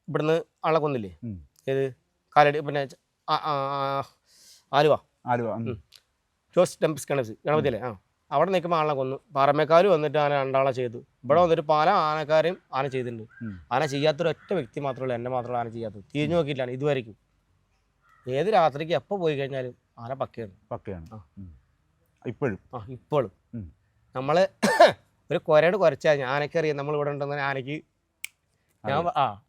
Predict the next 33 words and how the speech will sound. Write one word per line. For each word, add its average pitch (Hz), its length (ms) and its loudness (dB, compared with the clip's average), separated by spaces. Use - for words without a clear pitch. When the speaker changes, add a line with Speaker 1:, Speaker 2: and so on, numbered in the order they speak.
Speaker 2:
ഉം. 92 240 -14
Speaker 1:
അന്ന 127 180 -4
ആനക്കാരനാണല്ലോ, 214 920 2
ആന 131 220 -6
ഇവിടെ 156 140 -6
ഉണ്ടെന്ന് 160 240 -6
ആനയ്ക്ക് 147 240 -8
വേറെ 147 240 4
മനസ്സിലാവും. 131 380 -4
Speaker 2:
ഉം. 85 200 -10
Speaker 1:
അപ്പം 151 220 -6
തന്നെ 208 120 -2
ആന 190 200 2
നിലങ്കൈ 156 340 0
അടിക്കും. 120 240 -8
അത് 123 80 -2
ഒന്നാം 135 340 2
പാപ്പൻ 160 220 4
ഉണ്ടെങ്കിലും 220 280 2
രണ്ടാം 170 240 2
പാപ്പൻ 180 220 0
ഉണ്ടെങ്കിലും 151 380 -2
നമ്മൾ 151 200 -4
ഏത് 190 220 -2
ഇന്ത്യയിലത്ത് 208 400 -2
പോയി 175 220 -6
കഴിഞ്ഞാലും 160 460 -4
നമ്മൾ 139 200 2
ആന 147 120 2
മറക്കില്ല. 117 440 -6
Speaker 2:
ഉം. 95 240 -12
Speaker 1:
അതാണ് 151 320 2
ആന. 127 180 -4